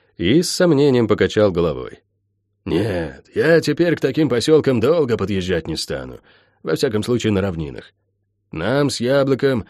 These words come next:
тех мертвяков до конца жизни хватит.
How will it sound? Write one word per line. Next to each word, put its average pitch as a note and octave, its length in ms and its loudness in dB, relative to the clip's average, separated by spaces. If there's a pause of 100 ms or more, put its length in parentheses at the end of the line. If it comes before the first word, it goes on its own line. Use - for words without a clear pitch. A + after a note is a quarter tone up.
(260)
тех - 260 -2
мертвяков B2+ 520 2
до A#2 100 0
конца A#2 340 2
жизни A#2 420 0
хватит. E2+ 500 -6